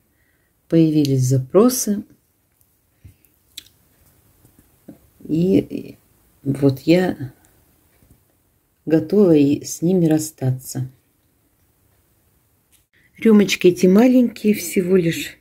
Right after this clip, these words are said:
пять сантиметров, и объём у них, э,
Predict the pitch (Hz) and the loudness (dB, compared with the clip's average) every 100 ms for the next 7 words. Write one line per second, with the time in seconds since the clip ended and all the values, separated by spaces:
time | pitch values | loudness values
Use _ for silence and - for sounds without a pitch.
0 | - 185 170 - - 160 156 170 190 247 | 0 0 0 -4 -2 -2 0 0 2 2
1 | 226 208 - _ _ _ _ _ _ _ | 2 -4 -4 _ _ _ _ _ _ _
2 | _ _ _ _ 202 220 175 160 170 208 | _ _ _ _ -4 0 0 0 2 4
3 | 196 185 170 - - 160 160 151 | 4 2 -2 -8 -10 -6 -6 -8